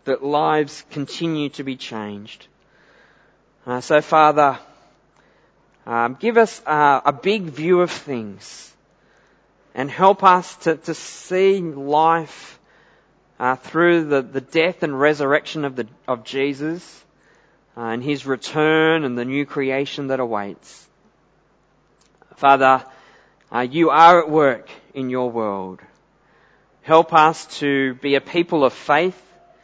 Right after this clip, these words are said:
who have our eyes, uh, fixed on Jesus and who persevere to the end. And Father, for, for anyone here who does not know you, Father, may they turn to Jesus and be saved.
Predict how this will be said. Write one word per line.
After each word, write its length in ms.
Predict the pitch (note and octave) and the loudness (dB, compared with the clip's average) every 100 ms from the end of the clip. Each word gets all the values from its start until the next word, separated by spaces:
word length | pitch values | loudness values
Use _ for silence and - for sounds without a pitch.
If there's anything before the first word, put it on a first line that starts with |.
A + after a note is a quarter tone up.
| _ - _ _ _ _ _ - | _ -20 _ _ _ _ _ -14
who 100 | C3 | -4
have 220 | C#3 C#3 | 2 4
our 240 | C3+ C3 - | 6 4 4
eyes, 640 | C#3+ D3 D3 C3+ - - _ _ | 4 4 2 -4 -18 -20 _ _
uh, 140 | A2+ A#2 | -8 -8
fixed 460 | - F#3+ G#3 - | 0 -2 -2 -2
on 160 | E3+ D#3+ | 0 0
Jesus 640 | - B2 A2+ G#2+ A2 G#2+ | -6 -4 -4 -6 -10 -8
and 180 | A#2 A#2+ | -8 -4
who 120 | C3 | -4
persevere 800 | - E3 D#3+ - D3 B2+ D3 D3 | -4 0 0 0 -10 -4 -4 -4
to 220 | C#3+ D3+ | -6 -8
the 240 | C#3 B2+ | -6 -8
end. 380 | F2 G#2+ G2 G2 _ _ _ _ _ _ _ _ _ _ _ _ _ _ _ _ - | -8 -10 -10 -14 _ _ _ _ _ _ _ _ _ _ _ _ _ _ _ _ -14
And 140 | B2+ C3+ | -12 0
Father, 340 | D#3 D3 C#3+ | 4 4 2
for, 280 | - D3 C3+ | -2 -2 -2
for 100 | F#3 | -6
anyone 420 | E3+ F#3+ F#3+ F3 | -2 0 2 2
here 320 | D3+ E3+ E3+ | 0 0 0
who 120 | D3 C#3 | 0 -2
does 220 | D3 C#3 | -2 -2
not 280 | D3 D#3+ D#3 | -2 -4 -2
know 160 | D3+ | -4
you, 440 | D3 A#2 A2+ G#2 G2 | -4 -8 -10 -12 -12
Father, 380 | - C#3 C#3 | -4 0 0
may 200 | C3+ C#3 | -2 -4
they 180 | C#3 C#3+ | -2 -2
turn 380 | D3 - D#3+ E3 | -4 -12 -10 -8
to 100 | F3 | -10
Jesus 540 | D3 D3 D3 C3+ C3+ | -10 -8 -8 -8 -14
and 160 | C3 C3 | -12 -8
be 140 | C3+ | -8
saved. 640 | C3+ - G#2+ G2+ F#2+ - | -10 -14 -14 -14 -16 -20